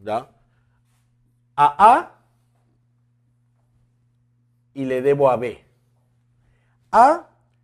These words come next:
me comprometo a pagarle con un, firmándole un pagaré. Y a B, me comprometo a pagarle firmándote una letra de cambio,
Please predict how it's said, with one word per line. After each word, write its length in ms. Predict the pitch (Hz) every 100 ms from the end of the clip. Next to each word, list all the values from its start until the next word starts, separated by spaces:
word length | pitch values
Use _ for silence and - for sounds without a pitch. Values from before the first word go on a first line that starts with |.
| _ _ _
me 180 | 135 160
comprometo 680 | 170 147 165 170 202 202 208
a 100 | 202
pagarle 680 | 156 170 180 180 196 196 _ _ _
con 240 | - 131 156
un, 280 | 185 202 _ _ _ _ _ _ _ _ _ _ _ _ _ _ _
firmándole 560 | 160 151 196 202 202 190
un 120 | 190
pagaré. 640 | 147 120 113 113 - _ _ _ _ _ _ _ _ _ _ _ _ _ _
Y 120 | 208
a 80 | 226
B, 440 | 208 208 214 _ 151
me 140 | 151
comprometo 500 | 151 135 143 165 170
a 80 | 165
pagarle 440 | 147 151 151 170
firmándote 580 | 170 117 131 135 139 139
una 180 | 135 143
letra 380 | 131 135 147 143
de 260 | 180 -
cambio, 340 | - 82 -